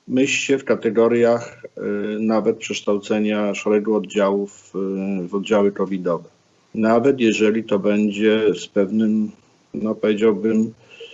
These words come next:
niedotrzymaniem standardów, bo, mm, tak jak obserwowałem to, co się działo, e, w Lombardii, no to przychodzi taki moment, w którym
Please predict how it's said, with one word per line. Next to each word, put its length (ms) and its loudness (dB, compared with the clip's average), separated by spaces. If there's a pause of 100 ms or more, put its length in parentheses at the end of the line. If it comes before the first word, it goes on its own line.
(520)
niedotrzymaniem 720 4
standardów, 800 0
bo, 560 -2
mm, 200 -6
tak 220 -2
jak 300 0
obserwowałem 720 2
to, 120 -4
co 140 -10
się 160 -10
działo, 760 0 (200)
e, 20 -18
w 80 -18
Lombardii, 840 -2 (220)
no 200 0
to 160 -2
przychodzi 440 0
taki 280 -2
moment, 380 2
w 80 -20
którym 640 0